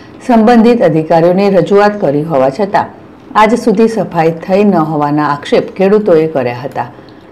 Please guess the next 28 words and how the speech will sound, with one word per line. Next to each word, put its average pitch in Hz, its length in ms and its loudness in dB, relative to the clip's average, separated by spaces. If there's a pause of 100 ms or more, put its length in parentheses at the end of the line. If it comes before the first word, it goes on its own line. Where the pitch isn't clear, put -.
(240)
કરણ 240 380 4
ગામની 233 280 4
સીમમાંથી 190 520 0
પસાર 170 420 -2
થતી 190 400 0
સાનાપુરા 214 600 0
માઇનોર 147 440 -2
કેનાલની 165 500 -2 (100)
ત્વરિત 214 360 2
સફાઈ 147 480 -6
હાથ 180 240 -2
ધરવા 147 340 -4 (600)
ખેડૂતો 220 420 2
દ્વારા 156 400 -2
પ્રબળ 180 400 0
માંગ 156 280 -2
ઉઠવા 139 220 -8
પામી 135 420 -4
છે. 170 200 -8 (560)
ત્યારે 180 200 0
હવે 214 220 2
જોવાનું 156 540 0
એ - 20 0
રહ્યું 190 320 0
કે 160 100 -2
તંત્ર 190 380 -2
દ્વારા 220 380 2
કેનાલની 165 400 -2